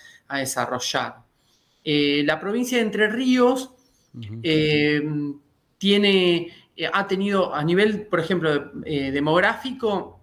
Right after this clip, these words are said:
Speaker 1: <clears throat> nosotros lo que encontramos es que desde fines del siglo diecinueve, eh,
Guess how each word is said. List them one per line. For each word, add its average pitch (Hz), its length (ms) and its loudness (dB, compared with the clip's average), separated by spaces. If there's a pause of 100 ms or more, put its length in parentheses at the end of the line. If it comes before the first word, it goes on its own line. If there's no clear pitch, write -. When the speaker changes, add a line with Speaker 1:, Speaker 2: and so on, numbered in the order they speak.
Speaker 1:
<clears throat> - 920 -2
nosotros 175 340 2
lo 170 100 2
que 165 100 -4
encontramos 214 720 0
es 185 140 -6
que - 380 -2 (260)
desde 147 240 0
fines 190 240 2
del 175 120 4
siglo 180 300 0
diecinueve, 220 1080 2 (500)
eh, 131 560 -10